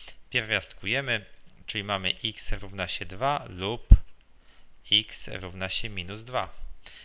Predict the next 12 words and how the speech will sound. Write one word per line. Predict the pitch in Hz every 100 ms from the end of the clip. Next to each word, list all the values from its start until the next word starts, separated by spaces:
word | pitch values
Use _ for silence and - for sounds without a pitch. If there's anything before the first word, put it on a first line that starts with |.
| - - -
Ponieważ | 98 95 92
dwa | 104 113
do | 113
kwadratu | - 113 113 113
daje | 113 110
cztery, | - 117 113
minus | 117 113 101
dwa | 95 98
do | 98
kwadratu | - 101 92 92 92
daje | 92 95
cztery. | - 90 85